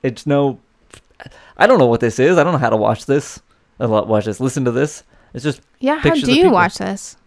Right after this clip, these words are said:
Speaker 1: It's on Netflix. Uh,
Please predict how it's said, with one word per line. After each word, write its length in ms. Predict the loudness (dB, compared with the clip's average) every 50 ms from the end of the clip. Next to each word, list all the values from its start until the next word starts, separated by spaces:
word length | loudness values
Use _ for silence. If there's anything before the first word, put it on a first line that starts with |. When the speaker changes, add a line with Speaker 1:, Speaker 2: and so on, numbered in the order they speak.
| _ -14
Speaker 1:
It's 1160 | -14 -14 -14 -16 -20 -20 -20 -20 -20 -20 _ _ _ _ _ _ _ _ _ _ _ -2 0
on 120 | 0 2
Netflix. 520 | 2 0 0 0 -2 -4 -4 -6 -14 -18 -20 _ _ _ _ _ _ _ _ _ _ _ _ _ _ _ _ _ _ _ _ _ -10
Uh, 260 | -8 -4 -4 -4 -4